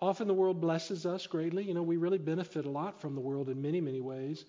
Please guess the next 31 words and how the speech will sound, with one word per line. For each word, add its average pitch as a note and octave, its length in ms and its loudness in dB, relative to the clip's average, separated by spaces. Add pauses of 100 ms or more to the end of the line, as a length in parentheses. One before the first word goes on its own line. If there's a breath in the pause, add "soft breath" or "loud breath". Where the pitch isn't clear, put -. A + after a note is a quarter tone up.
(380 loud breath)
And D3 120 -4
we E3+ 120 2
wanna E3 240 2
be, D#3+ 280 -2
in D3 140 -4
turn, D#3 360 0
a C#3 80 0
blessing C3+ 520 -4
as A#2+ 160 -10
well. B2+ 380 -8 (680 loud breath)
So, D#3+ 360 0
um, D3+ 260 2 (340 loud breath)
let's G#3 160 -2
finish G3+ 340 0
up D#3+ 200 0
that. E3 260 4
This G3+ 180 2
is F3 100 -6
gonna F#3 140 2
be F3 100 2
part F#3+ 300 0
three G3 140 4
of D#3+ 100 2
how F#3 180 0
to F#3 60 4
live E3 220 4
godly E3+ 400 2
in D#3 80 2
an D#3 140 2
ungodly E3 480 2
culture. G3+ 600 -2